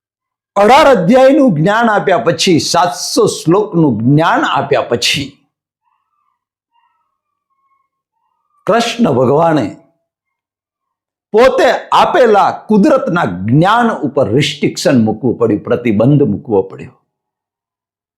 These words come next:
આખા વર્લ્ડમાં, all universe, all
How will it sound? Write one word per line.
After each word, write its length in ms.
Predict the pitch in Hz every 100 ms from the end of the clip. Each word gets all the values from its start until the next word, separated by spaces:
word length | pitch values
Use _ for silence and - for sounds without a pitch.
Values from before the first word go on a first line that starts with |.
| _ _ _ _ _ _ _ _ _ _ _ _
આખા 360 | 175 208 - 254
વર્લ્ડમાં, 1040 | 196 151 220 392 392 381 214 127 - - _ _ _ _ _ _ _ _ _ _ -
all 360 | 156 226 285 370 330
universe, 500 | 285 240 151 123 - - _ _ _ _ _ -
all 420 | 196 269 294 320